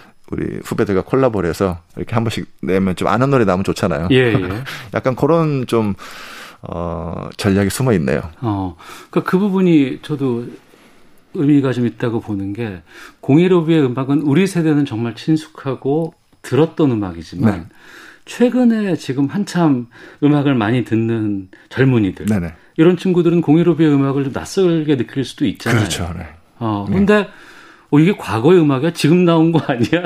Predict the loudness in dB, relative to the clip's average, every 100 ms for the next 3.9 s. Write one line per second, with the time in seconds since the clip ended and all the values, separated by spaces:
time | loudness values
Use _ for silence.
0 | 0 0 0 2 4 4 4 2 0 -2
1 | 2 0 2 -2 -4 -4 -4 -4 -2 2
2 | 2 2 2 2 2 2 2 2 2 2
3 | 0 0 0 -2 -4 -4 -2 -2 -4